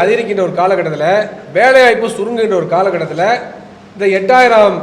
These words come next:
மருத்துவர்களும் பயிற்சி மருத்துவர்களும் இந்த தேர்வை எழுத வேண்டும் என்று விருப்பப்படுகிறார்கள். ஆனால்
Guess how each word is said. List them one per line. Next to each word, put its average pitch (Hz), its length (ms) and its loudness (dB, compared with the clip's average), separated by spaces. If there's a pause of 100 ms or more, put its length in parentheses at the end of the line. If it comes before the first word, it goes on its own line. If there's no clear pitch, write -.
(120)
மருத்துவர்களும் 214 520 0
பயிற்சி 214 300 -2
மருத்துவர்களும் 175 520 0 (600)
இந்த 226 260 2
தேர்வை 247 320 2
எழுத 220 160 -2
வேண்டும் 190 240 -2
என்று 214 180 -2 (220)
விருப்பப்படுகிறார்கள். 170 680 -6 (680)
ஆனால் 247 220 0